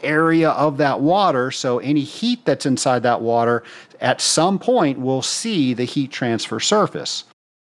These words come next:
Well, as we do that, we are putting more energy into the water.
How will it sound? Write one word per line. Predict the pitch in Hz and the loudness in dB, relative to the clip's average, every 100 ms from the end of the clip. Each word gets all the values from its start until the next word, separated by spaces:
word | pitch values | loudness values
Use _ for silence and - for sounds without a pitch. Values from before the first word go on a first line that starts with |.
| _ 147 | _ 2
Well, | 165 165 - | 2 2 -2
as | 185 233 254 185 | -2 0 -2 -4
we | 208 202 | -6 -6
do | 143 - 220 285 233 | -8 -4 0 2 2
that, | 135 117 117 - - _ 135 | 0 0 -4 -6 -20 _ -6
we | 120 160 202 | 0 2 2
are | - 151 147 143 | 2 2 2 0
putting | - - 165 151 156 | -4 -6 0 2 4
more | 131 127 127 - - | 4 4 2 0 -2
energy | 139 165 165 139 127 120 113 - | 2 4 2 0 -4 -4 -4 -6
into | 104 104 104 - 92 87 | -8 -6 -6 -8 -10 -10
the | |
water. | 101 143 170 98 | -6 0 2 0